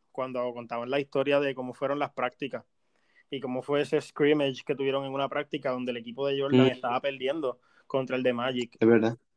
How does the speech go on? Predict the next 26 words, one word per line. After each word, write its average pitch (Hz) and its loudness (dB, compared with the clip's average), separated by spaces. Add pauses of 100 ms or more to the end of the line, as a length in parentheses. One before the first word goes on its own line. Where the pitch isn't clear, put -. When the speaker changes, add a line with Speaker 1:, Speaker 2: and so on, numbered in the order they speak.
(140)
Speaker 1:
Y 131 -4
Jordan 131 0
sola, 151 2
como 139 -2
que 131 -2
decidió 139 0
él 160 2
solo 156 0
tomar 131 -2
el 139 -4
control 156 -2
y 135 -2
él 135 -2
ganó 135 0
el 123 -10
juego 139 2
para 131 -4
el 127 -6
equipo. 131 -10 (1040)
Speaker 2:
Y, 123 6
y, 110 8
y - 8
mientras 104 6
tanto 107 4
Magic 113 8
diciendo, 104 6